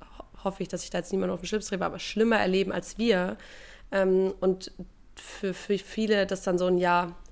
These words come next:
witzig, ich soll laufen gehen und dann hört es auf.“ So einfach ist es halt nicht. Und deswegen glaube ich, dass gerade das, wenn man aktiv mit anderen in der Kommunikation ist und sich mit anderen beschäftigt, noch mehr abgelenkt wird, als wenn man diese ganze Ablenkungsaufgabe bei sich selber hat.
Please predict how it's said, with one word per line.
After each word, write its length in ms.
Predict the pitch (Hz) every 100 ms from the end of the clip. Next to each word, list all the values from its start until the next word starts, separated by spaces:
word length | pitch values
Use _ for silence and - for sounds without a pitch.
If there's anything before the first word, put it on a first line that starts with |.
| - - - - -
witzig, 380 | 190 185 - 170
ich 100 | 165
soll 140 | 175
laufen 340 | 165 165 165 170
gehen 120 | 165
und 80 | 165
dann 160 | 160
hört 180 | 170 -
es 100 | -
auf.“ 220 | - 170
So 100 | -
einfach 240 | 185 190 190
ist 120 | 214
es 140 | - -
halt 160 | 202
nicht. 220 | 233 262 208
Und 80 |
deswegen 320 | 190 - 214 202
glaube 240 | 208 208
ich, 80 | 190
dass 200 | 202 - - - -
gerade 260 | - 220 214
das, 200 | 214 -
wenn 100 | 202
man 240 | 190 190 -
aktiv 720 | - - - - 277 320 - -
mit 220 | 202 -
anderen 500 | 220 233 226 220 269 - - - - - -
in 180 | - 202
der 120 | 202
Kommunikation 640 | 202 208 196 196 - 247
ist 120 | 240 202
und 60 |
sich 100 | 185
mit 100 | 196
anderen 180 | 190 202
beschäftigt, 460 | 185 220 220 220 - - - - - -
noch 240 | 220 220
mehr 200 | 220 220
abgelenkt 540 | 202 - 196 180 180
wird, 160 | 185 190
als 180 | 180 185
wenn 140 | 190
man 120 | 190
diese 200 | 185 180
ganze 560 | 180 190 208 208 202 -
Ablenkungsaufgabe 960 | 208 196 185 202 185 190 185 196 185 185
bei 160 | 175
sich 180 | 170 165
selber 400 | - 277 - 139
hat. 260 | 151 -